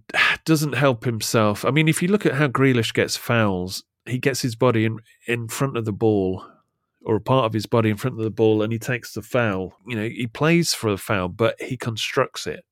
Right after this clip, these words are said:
if you know what I mean. He's not diving like, uh, like, uh, he's in Swan Lake or something. But Trezeguet, as soon as I saw it, I thought, "He's diving there. We're not,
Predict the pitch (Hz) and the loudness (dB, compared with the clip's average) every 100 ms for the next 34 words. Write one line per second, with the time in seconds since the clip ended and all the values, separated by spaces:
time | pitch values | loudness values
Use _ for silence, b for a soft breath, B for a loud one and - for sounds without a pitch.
0 | - 95 101 85 85 90 87 87 98 131 | -20 -12 -8 -6 -6 -6 -8 -8 -8 -8
1 | - - 104 107 98 95 - 98 98 - | -8 -4 -4 -2 -4 -6 -8 -10 -10 -12
2 | 104 95 92 _ 110 101 - - 104 98 | -10 -10 -12 _ -2 -2 -4 -4 -2 -2
3 | 95 98 101 107 98 - - 110 95 101 | -2 -4 -4 -6 -4 -4 -4 -4 -2 -2
4 | 117 113 98 - 101 - 107 85 - _ | -2 -2 -6 -6 -8 -8 -8 -8 -12 _
5 | - - 170 160 117 101 101 107 202 127 | -8 -2 2 2 4 4 4 4 0 2
6 | 127 147 - 92 95 110 95 92 101 104 | 0 0 2 0 0 -2 -2 -2 -2 -2
7 | 101 85 78 76 76 98 98 98 | -2 -4 -10 -10 -10 -8 -8 -8